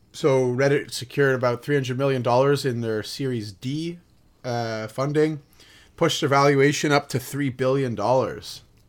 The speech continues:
So a nice little, uh, interesting, interesting little tidbit there. For those of you who don't know Tencent, I think we've talked about them a few times on the podcast, but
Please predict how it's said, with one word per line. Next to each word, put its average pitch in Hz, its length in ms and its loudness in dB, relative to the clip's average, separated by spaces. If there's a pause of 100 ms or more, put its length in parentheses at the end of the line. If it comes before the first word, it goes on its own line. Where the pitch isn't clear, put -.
(880)
So 110 200 -6
a - 20 -6
nice 107 240 -6
little, 113 300 -2
uh, 101 260 -4 (600)
interesting, 123 720 -2
interesting 147 480 -2
little 127 160 0
tidbit 127 400 -4
there. 131 280 2
For - 160 -8
those 143 160 4
of 139 60 0
you 135 120 0
who 120 60 0
don't 120 260 0
know 123 140 -4
Tencent, 123 440 -4
I 123 60 0
think 180 120 2
we've 143 140 0
talked 110 280 0
about 107 200 -4
them 110 100 -10
a 101 40 -10
few 123 180 -6
times 104 340 -6
on 101 60 -12
the 95 60 -16
podcast, 107 600 -6
but 113 160 -6